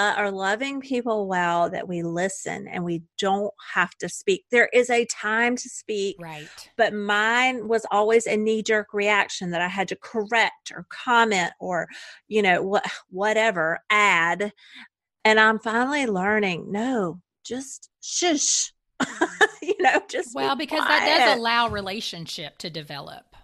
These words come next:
Speaker 1: Right,
Speaker 2: So
Speaker 1: right.
Speaker 2: often, and then opportunity to speak comes up once relationship is developed or once someone feels like they've been heard.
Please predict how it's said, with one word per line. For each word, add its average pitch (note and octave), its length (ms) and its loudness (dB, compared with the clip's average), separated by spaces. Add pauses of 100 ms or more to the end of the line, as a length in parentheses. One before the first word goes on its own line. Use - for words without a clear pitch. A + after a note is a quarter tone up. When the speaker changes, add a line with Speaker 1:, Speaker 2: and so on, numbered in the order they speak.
(340)
Speaker 1:
Right, E3+ 500 2 (240)
Speaker 2:
So F3+ 160 -6
Speaker 1:
right. E3 220 2
Speaker 2:
often, G3+ 480 0
and G3 240 -4
then G3 120 -2
opportunity F#3 1200 -6
to - 200 -12
speak - 720 -12 (760)
comes G3+ 420 -2
up G3+ 400 2
once E3+ 360 -6
relationship E3 960 -4
is E3+ 160 -6
developed E3+ 520 -4
or C#4+ 360 -2
once G3 280 -4
someone F3 280 -4
feels G#3+ 400 -4
like C#3+ 180 -8
they've D#3 200 -10
been E3 180 -10
heard. D#3+ 480 -10